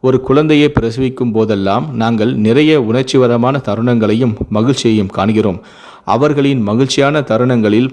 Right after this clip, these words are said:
பங்கெடுத்தும் உள்ளோம். ஆனால் இந்த விஷயத்தில் அபாயகரமான நோயுடன் போராடி இறந்த மகனின் தாயாருடன்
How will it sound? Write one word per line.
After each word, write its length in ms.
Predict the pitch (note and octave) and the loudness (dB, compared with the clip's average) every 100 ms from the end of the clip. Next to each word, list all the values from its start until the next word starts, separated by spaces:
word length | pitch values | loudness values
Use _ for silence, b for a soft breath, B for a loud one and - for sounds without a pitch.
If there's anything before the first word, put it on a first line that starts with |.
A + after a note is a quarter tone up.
| - | -2
பங்கெடுத்தும் 520 | A2+ B2+ A#2+ A#2+ G#2 | 0 0 0 0 -2
உள்ளோம். 220 | F#2 F#2 F#2 - - | 0 -2 -4 -12 -4
ஆனால் 420 | C3+ C#3 C#3+ D3+ | 0 2 0 -2
இந்த 280 | G#2 C#3 C3 | -2 0 0
விஷயத்தில் 680 | A2+ - A#2 A2 A#2+ A2 B B B - | -2 0 0 0 -2 -2 B B B -8
அபாயகரமான 920 | G2 A#2+ D3 C#3+ C#3 B2+ A#2+ A#2 C#3+ | -2 0 2 0 -2 0 0 0 -2
நோயுடன் 560 | G2 A2 C#3 B2 A#2+ G#2 | -4 0 2 4 2 0
போராடி 560 | G#2 A2+ A#2 B2+ G2+ - - - | -2 0 2 0 -2 -4 -8 -2
இறந்த 400 | A2+ C#3+ D3 C#3 | 0 2 2 2
மகனின் 460 | A#2 A#2+ A2+ G#2+ - | 0 0 0 -2 0
தாயாருடன் 720 | G2 A#2 C3 B2 A2 C3 | 0 2 2 0 0 -2